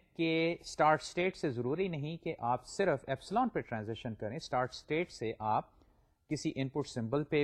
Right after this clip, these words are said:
بھی ٹرانزیشن کر سکتے ہیں۔ تو ایک اور سیٹ ہم بنا رہے ہیں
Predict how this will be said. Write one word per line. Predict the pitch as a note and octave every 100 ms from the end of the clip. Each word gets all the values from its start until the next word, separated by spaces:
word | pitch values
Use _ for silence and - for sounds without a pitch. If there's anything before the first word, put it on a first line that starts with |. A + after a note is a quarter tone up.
| C3+
بھی | A#3 A3 A#2+ -
ٹرانزیشن | B2+ A2 G#2 A#2
کر | G#2+ G2
سکتے | - G2+ A#2+ B2+
ہیں۔ | F3+ C4 - - _ - _ _ _
تو | E3+ E3+ E3 -
ایک | D#3 F3+
اور | A3 B3
سیٹ | - F3+ -
ہم | E3 C3+
بنا | B2 D3 F#3
رہے | D3+ C3+
ہیں | C3+ C#3